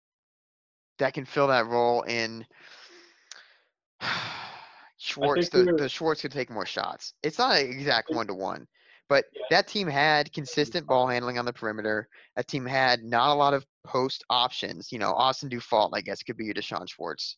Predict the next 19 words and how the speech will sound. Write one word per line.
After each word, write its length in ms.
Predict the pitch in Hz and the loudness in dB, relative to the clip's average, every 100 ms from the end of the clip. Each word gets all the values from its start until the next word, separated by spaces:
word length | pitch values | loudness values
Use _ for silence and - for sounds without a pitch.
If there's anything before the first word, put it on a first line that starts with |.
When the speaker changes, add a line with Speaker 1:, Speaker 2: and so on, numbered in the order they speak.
| _ _ _ _ _ _ - | _ _ _ _ _ _ -8
Speaker 1:
thing. 240 | 98 101 123 | -8 -6 -6
Though 100 | 131 | -2
may-, 160 | 208 190 | -2 2
I 80 | 180 | 2
mean, 240 | 180 175 | 2 -2
he's 160 | 175 190 | 0 0
also 180 | 196 - | 0 0
kinda 160 | 196 | 0
like 140 | 175 160 | 0 0
Evan 200 | 170 170 | 0 0
Batty 300 | 165 87 - _ _ _ _ _ _ _ _ - | 0 0 -6 _ _ _ _ _ _ _ _ -2
on 140 | 117 | 0
offense. 540 | 104 98 87 71 - - _ _ | 0 -2 -6 -10 -14 -20 _ _
Um, 460 | 113 117 113 107 101 - _ _ _ _ _ _ _ _ _ _ _ _ | 0 2 4 2 -2 -16 _ _ _ _ _ _ _ _ _ _ _ _
Speaker 2:
This 100 | 147 | 2
is 80 | 160 | 2
a 40 | 147 | 2
Speaker 1:
it 100 | 143 | 6
Speaker 2:
very 240 | 156 151 | 6 6